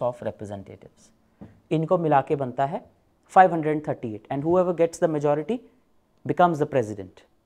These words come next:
तो इस तरह से यूएस प्रेसिडेंट इलेक्ट होते हैं। So these, these are the things you need to do। तो आईआर में आपका ये पॉइंट ऐड होगा, इंटरनेशनल रिलेशंस में, और secondly पॉलिटी में। तो ये दोनों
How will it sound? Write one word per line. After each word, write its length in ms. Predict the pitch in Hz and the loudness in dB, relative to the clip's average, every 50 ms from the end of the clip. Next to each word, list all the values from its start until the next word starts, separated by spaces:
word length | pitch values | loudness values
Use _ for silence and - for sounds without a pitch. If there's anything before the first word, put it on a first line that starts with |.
| _ _ _ _ _ _ _ _ _ _ _ _ _ _ - | _ _ _ _ _ _ _ _ _ _ _ _ _ _ 4
तो 120 | 165 165 - - - - _ _ _ - | 4 4 2 -2 -12 -20 _ _ _ 0
इस 180 | 208 208 - - | 0 2 4 4
तरह 240 | 202 175 180 185 | 4 4 4 4
से 180 | 180 - 175 156 170 - - - _ _ _ _ _ _ - | 2 2 0 -2 -2 -4 -10 -20 _ _ _ _ _ _ 0
यूएस 240 | 139 143 151 147 - | 2 4 2 4 2
प्रेसिडेंट 360 | - 147 135 127 139 139 143 | 2 2 2 2 0 -2 -2
इलेक्ट 280 | 131 127 123 123 - | -2 -2 -2 0 -2
होते 180 | 165 - - 196 | -2 -2 0 -2
हैं। 160 | 233 - - - _ _ _ _ _ _ _ _ _ _ _ _ - | -4 -4 -8 -16 _ _ _ _ _ _ _ _ _ _ _ _ -6
So 60 | 135 127 131 | -6 -2 2
these, 240 | 160 180 196 202 190 - - 156 | 2 2 2 2 -2 -6 -6 -4
these 180 | 190 208 202 202 | 0 4 6 6
are 60 | 190 180 | 6 4
the 40 | 185 180 | 2 0
things 240 | - 170 165 151 156 | 0 -2 0 -2 -2
you 80 | 151 | -2
need 140 | 151 143 151 - | -2 -4 -4 -4
to 60 | 139 127 | -4 -4
do। 100 | 117 113 - - | -4 -4 -4 -6
तो 120 | - - - | -2 2 4
आईआर 380 | 156 156 160 185 196 202 196 | 4 6 6 6 6 6 6
में 120 | 185 185 180 | 4 2 2
आपका 280 | 170 156 - - 175 | 2 2 2 2 0
ये 120 | 165 165 165 165 - | 2 2 0 -2 -2
पॉइंट 300 | 139 131 139 147 147 - - - | -2 -2 -2 -4 -8 -6 -2 0
ऐड 180 | 151 147 151 | 2 2 2
होगा, 220 | 156 160 156 175 180 180 - _ - | 0 0 -2 -2 -4 -6 -12 _ -8
इंटरनेशनल 500 | 131 131 147 147 156 151 147 151 - 165 | -8 -6 -2 0 0 0 0 0 -4 -4
रिलेशंस 440 | 160 156 160 160 156 - 180 170 165 | -2 -2 -2 -2 -4 -4 -6 -8 -8
में, 120 | 180 214 - _ _ - _ - | -8 -10 -10 _ _ -14 _ -4
और 100 | 160 151 | -4 -2
secondly 460 | - - 208 202 214 214 190 175 196 - - - | 0 0 0 0 0 -2 -2 -2 -4 -2 2 2
पॉलिटी 360 | 151 143 127 120 - 123 113 | 4 4 4 0 -2 -6 -6
में। 140 | 107 101 98 - _ | -6 -8 -12 -12 _
तो 60 | - 135 | -8 -4
ये 140 | 139 170 170 151 160 | -2 -2 0 0 0
दोनों 180 | 165 165 147 | 0 0 -2